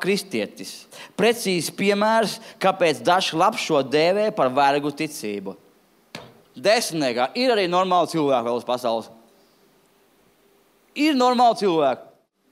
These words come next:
Cionisti. Es, es, tur jāiedziļinās par to cionistiem visiem ir, bet, nu, ir kaut kāds. Pēters jau gudri jau skatās, kaut ko zina jau, ja? Ja? Kas tas ir? Oh, <laughs>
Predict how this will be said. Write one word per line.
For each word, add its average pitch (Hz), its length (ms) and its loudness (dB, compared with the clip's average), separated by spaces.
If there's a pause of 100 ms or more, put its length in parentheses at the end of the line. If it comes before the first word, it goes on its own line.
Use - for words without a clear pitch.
(440)
Cionisti. 143 460 -4
Es, - 80 -8 (1080)
es, - 40 -18 (280)
tur 185 140 -4
jāiedziļinās 147 600 0
par 117 100 -12
to 123 80 -6
cionistiem 123 540 -4
visiem 117 320 -6
ir, 107 140 -6
bet, 110 200 -10
nu, 143 140 -4
ir 139 180 -6
kaut 101 160 -16
kāds. 104 340 -10
Pēters 143 440 -2
jau 135 100 -2
gudri 147 300 -4
jau 139 100 0
skatās, 147 380 -2
kaut 156 140 -2
ko 151 100 0
zina 151 220 0
jau, 110 100 0
ja? 175 100 2 (1000)
Ja? 170 160 2 (920)
Kas 180 140 -4
tas 160 100 -8
ir? 160 160 -2 (3750)
Oh, 131 100 -8
<laughs> - 60 -16